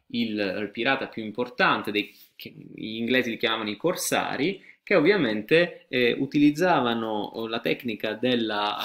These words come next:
dell'aggressione alle navi spagnole per depredarle di tutto ciò che portavano indietro dal centro Sud America, e quindi chiaramente li, la corona inglese ne traeva grande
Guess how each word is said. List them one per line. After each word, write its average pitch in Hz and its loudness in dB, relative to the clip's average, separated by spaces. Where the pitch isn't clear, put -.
dell'aggressione 117 -4
alle 110 -4
navi 143 -2
spagnole 147 -2
per 160 0
depredarle 120 -4
di 170 -10
tutto 156 -8
ciò 131 -2
che - -8
portavano 120 -4
indietro 120 -4
dal 95 -2
centro 95 -8
Sud 95 -14
America, 85 -10
e - -8
quindi 120 -2
chiaramente 131 -2
li, 113 -6
la 131 0
corona 131 0
inglese 120 -2
ne 98 -8
traeva 98 -2
grande 50 -12